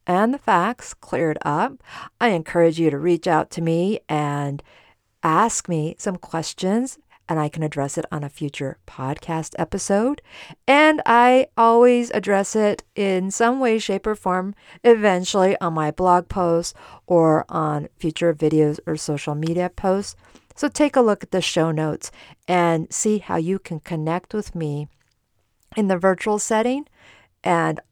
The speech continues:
I want to enjoy, encourage you to enjoy your food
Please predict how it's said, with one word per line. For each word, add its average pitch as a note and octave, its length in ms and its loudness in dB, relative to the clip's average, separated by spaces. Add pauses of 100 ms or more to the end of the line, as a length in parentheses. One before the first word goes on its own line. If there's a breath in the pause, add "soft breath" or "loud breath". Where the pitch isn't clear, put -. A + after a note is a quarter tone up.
(120)
I F3 720 2 (460 loud breath)
want G3 300 0
to F#3+ 180 2
enjoy, G3 1000 4
encourage A3 800 0
you G3 80 0
to F3+ 220 0
enjoy E3 360 2
your A3+ 160 2
food D#3 500 2